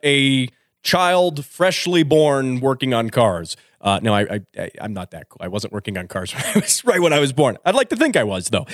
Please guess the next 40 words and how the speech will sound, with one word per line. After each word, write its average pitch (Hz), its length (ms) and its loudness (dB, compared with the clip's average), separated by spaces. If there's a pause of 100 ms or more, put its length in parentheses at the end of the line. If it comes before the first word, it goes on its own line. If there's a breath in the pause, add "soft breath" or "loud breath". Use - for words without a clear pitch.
(260 loud breath)
Um, 185 300 2 (800)
so 214 160 4
you 226 140 0
know 339 160 8
how 196 420 2 (180)
on, 165 480 4 (200)
when 180 160 4
you 175 60 4
change 240 320 2
your 165 120 2
oil, 117 380 4 (240 soft breath)
if 123 120 -2
you 139 60 4
do 170 160 6
it 185 80 6
at 175 140 -2
home, 123 320 4
you 127 100 4
get 156 180 0
the 156 140 2
oil 135 300 6
change, 127 580 -2
you 135 60 0
know, 123 180 2
you, 131 260 0
or 147 120 0
you 127 160 -6
get 135 240 -2
the, 120 260 2
uh, 110 100 2
the 117 100 -4
bottles 135 460 2
of 135 120 0
oil, 127 260 4
you 98 80 -4
get 127 160 -2
the 123 100 0
individual 131 460 0
quarts 180 420 0
of 180 180 -2